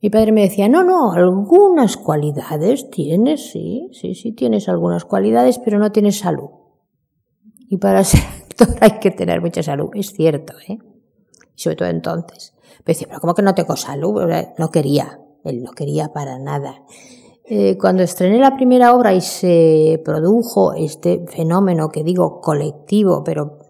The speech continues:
hermoso, del éxito de Olvida los tambores, ellos fueron a verla cuando ya llevaba la temporada, pues la mitad de la temporada.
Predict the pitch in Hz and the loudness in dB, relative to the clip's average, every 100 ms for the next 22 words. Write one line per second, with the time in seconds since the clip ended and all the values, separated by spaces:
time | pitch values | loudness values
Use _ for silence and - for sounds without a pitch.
0 | _ _ _ - 156 156 180 - 160 - | _ _ _ -12 -6 -2 -2 -2 -12 -14
1 | _ _ _ _ _ _ _ _ - 175 | _ _ _ _ _ _ _ _ -16 -2
2 | 180 185 185 190 170 156 156 175 185 190 | 0 0 -2 -6 -4 -2 -2 0 2 2
3 | 202 196 190 190 196 180 175 180 - - | 0 -2 -2 2 6 6 4 2 -10 -16
4 | _ _ _ _ _ _ _ _ _ - | _ _ _ _ _ _ _ _ _ 2
5 | 208 240 247 247 240 233 233 233 233 240 | 6 6 4 0 2 4 4 4 4 4
6 | 240 208 196 190 196 220 214 220 226 220 | 2 2 2 4 4 4 4 6 6 4
7 | 214 208 190 196 202 214 226 233 220 190 | 2 0 2 2 2 2 2 0 -2 0
8 | 180 175 214 240 214 175 165 165 165 202 | 0 0 2 2 2 0 -2 -2 -2 -2
9 | 226 | -2